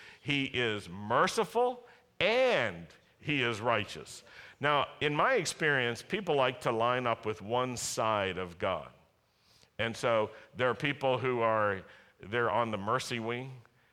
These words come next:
and there are other people who are on the righteous wing, and they argue with each other.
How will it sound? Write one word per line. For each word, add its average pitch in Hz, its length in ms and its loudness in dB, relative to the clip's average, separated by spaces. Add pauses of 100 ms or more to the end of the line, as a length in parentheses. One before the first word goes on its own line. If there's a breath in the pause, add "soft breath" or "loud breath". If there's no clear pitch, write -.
(120 soft breath)
and 104 140 -4
there 110 80 0
are 120 60 2
other 123 120 0
people 117 360 -2
who 117 200 0
are 107 160 4
on 107 100 0
the 92 80 -4
righteous 107 540 -2
wing, 113 340 -6
and 95 100 -4
they 101 140 0
argue 113 360 0
with 113 220 -6
each 113 180 -6
other. 117 300 -2